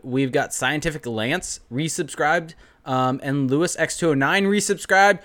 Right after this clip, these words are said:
We've got Kempafu just resubscribed at eighteen months.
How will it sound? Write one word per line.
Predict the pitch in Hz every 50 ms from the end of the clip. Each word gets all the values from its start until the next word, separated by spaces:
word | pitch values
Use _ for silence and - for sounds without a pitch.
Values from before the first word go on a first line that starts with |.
| - - _ -
We've | 139 165 175
got | 175 240 202 - -
Kempafu | 175 180 165 - - 143 156 208 208 - 254 254 208
just | 240 226 - -
resubscribed | 233 240 226 - 240 226 196 - - 202 208 233 247 226 226
at | 220 - 196
eighteen | 214 220 - - 233 240 233 233
months. | 233 233 254 262 262 -